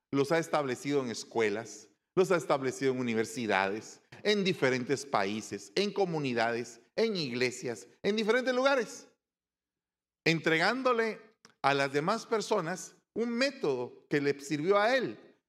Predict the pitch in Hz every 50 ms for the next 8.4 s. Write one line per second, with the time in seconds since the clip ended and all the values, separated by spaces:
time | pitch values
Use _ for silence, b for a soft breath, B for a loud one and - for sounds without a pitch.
0 | _ _ - 131 131 123 120 - 135 156 190 175 - 165 156 165 220 240 202 160
1 | 143 131 131 127 127 135 131 127 123 - 131 110 - 110 101 101 95 90 - _
2 | _ _ _ _ _ _ _ _ _ _ _ - 95 98 131 175 175 220 196 165
3 | 170 160 202 233 233 202 175 165 151 131 170 170 160 165 143 127 131 139 143 143
4 | 139 143 - 165 185 240 294 285 - - - - _ _ _ _ _ _ _ _
5 | _ _ _ - 135 123 123 - - - - 349 349 359 339 302 240 226 233 226
6 | - 226 196 - 156 143 - - 202 190 185 180 160 143 127 - - 135 131 -
7 | 175 180 - - - _ _ _ _ _ _ _ _ _ - 170 - 220 214 202
8 | 185 185 - - - 202 165